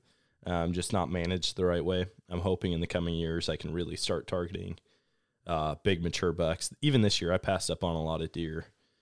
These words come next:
um, just because I want them to grow. And I saw a hundred and eighty inch deer early last year and never had a trail camera picture, never saw him again, just, like, one sighting of him,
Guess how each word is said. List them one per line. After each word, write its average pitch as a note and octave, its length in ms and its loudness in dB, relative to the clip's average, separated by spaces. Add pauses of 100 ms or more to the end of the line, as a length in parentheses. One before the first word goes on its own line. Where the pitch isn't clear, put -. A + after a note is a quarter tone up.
(380)
um, D#2 460 -2 (300)
just B2 200 4
because G2 280 4
I F2+ 60 4
want F2 260 2
them F2 140 0
to E2+ 60 2
grow. E2+ 440 0 (260)
And F2+ 420 0 (800)
I F#2+ 60 -2
saw F#2 340 8
a E2 60 6
hundred G2+ 240 6
and F#2+ 100 4
eighty F#2 240 4
inch F2 180 2
deer E2+ 440 2 (640)
early G2+ 380 8
last E2 420 2
year C#2+ 280 -4 (680)
and E2+ 500 2 (320)
never G2+ 340 6
had G2+ 140 6
a F#2 40 2
trail F#2+ 240 4
camera F2+ 260 2
picture, E2 440 -2
never F2+ 300 0
saw F2+ 200 2
him E2+ 100 0
again, E2 480 -2
just, - 220 0
like, E2+ 140 -2
one E2+ 220 0
sighting D#2+ 380 0
of E2 120 -4
him, E2 180 -4